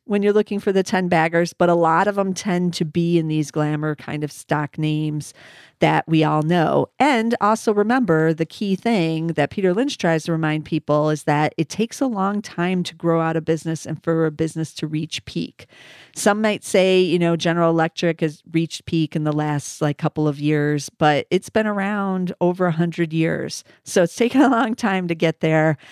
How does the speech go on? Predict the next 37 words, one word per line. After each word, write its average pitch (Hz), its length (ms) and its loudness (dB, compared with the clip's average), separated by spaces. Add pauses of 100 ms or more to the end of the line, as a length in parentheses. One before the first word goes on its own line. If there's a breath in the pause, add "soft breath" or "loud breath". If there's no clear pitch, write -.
(260 loud breath)
And 170 260 2
some 196 160 0
of 185 60 -4
these 180 180 2
others, 185 320 2
it's 156 160 -10
gonna 165 160 -2
take 160 220 -4
a 160 60 -2
long 156 280 -2
time 156 320 -6
too. 165 480 -2 (300 loud breath)
So 170 720 2
keep - 280 -6
that 202 180 4
in 208 120 0
mind 175 600 0
and 170 100 2
don't 170 260 0
think 180 280 -4
maybe 165 260 0
you've 156 240 -2
missed 247 400 -2
it 165 380 2 (100)
if 175 320 0 (160)
a 170 80 2
lot 156 220 0
of 156 120 -6
the 160 80 0
growth 156 480 -2
is 156 100 -2
still 147 800 -2
in 147 200 -2
play 156 420 -4
there. 151 520 -8
So, 156 580 -4 (480 loud breath)
um, 156 540 -2